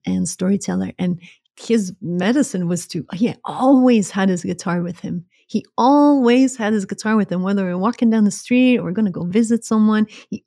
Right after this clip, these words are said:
always had his music. And he would always pull it out at, like, the most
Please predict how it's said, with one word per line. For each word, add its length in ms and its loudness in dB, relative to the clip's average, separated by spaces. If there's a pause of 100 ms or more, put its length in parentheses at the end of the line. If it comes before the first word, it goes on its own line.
always 420 2
had 220 -4
his 320 -4
music. 640 0 (240)
And 140 0
he 180 2
would 160 2 (200)
always 360 0
pull 240 -2
it 120 -2
out 280 -2
at, 100 -4
like, 240 -4
the 60 -4
most 360 -2